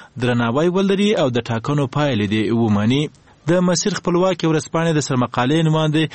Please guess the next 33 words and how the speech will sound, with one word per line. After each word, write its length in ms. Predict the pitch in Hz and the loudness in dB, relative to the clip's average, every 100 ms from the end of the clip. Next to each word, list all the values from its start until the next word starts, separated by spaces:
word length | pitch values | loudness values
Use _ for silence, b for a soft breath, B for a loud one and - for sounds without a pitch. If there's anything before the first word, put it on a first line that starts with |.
| B - | B -6
په 120 | 196 | -2
ټاکنو 320 | 208 196 202 202 | -2 0 0 0
کې 80 | 185 151 | 0 -2
د 40 | - | -2
خلکو 320 | 180 165 143 - | -4 -2 -4 0
کم 180 | 175 127 | 0 0
ګډون 260 | 110 107 101 107 | 0 0 2 2
لاملونه 460 | 107 113 151 180 190 196 | 2 0 2 2 0 0
او 80 | 131 110 | 0 0
پر 220 | 117 110 107 | -2 -2 0
مشروعیت 640 | 107 - 117 139 160 - | -2 -2 -2 0 -2 -2
یې 100 | 104 101 110 | -2 -2 -4
اغیز. 340 | 104 110 107 - - - | -2 0 -2 -4 -10 -8
وړاندې 320 | 123 127 123 117 | -2 0 0 -2
په 40 | - | -4
سرمقاله 480 | - 113 110 113 113 | -2 -2 -2 -2 -2
کې 100 | 110 113 | -2 -2
یادونه 400 | 110 123 175 180 | 0 0 0 0
سوې، 220 | 190 185 180 B B | 0 0 -2 B B
که 100 | - 202 | -4 -2
څه 100 | 190 | 0
هم 80 | 196 | 0
تر 200 | 185 185 | 0 0
اوسه 240 | 185 190 165 | 0 -2 -2
په 100 | 147 | -2
ټاکنو 340 | 131 160 165 | -2 0 0
کې 120 | 156 151 123 | 0 -2 -2
د 100 | - | -2
خلکو 320 | 160 156 127 | -2 -2 -2
د 60 | 107 | 0
ګډون 320 | 113 139 156 120 | 0 0 -2 0
په 60 | 113 | 0
اړه 140 | 110 | -2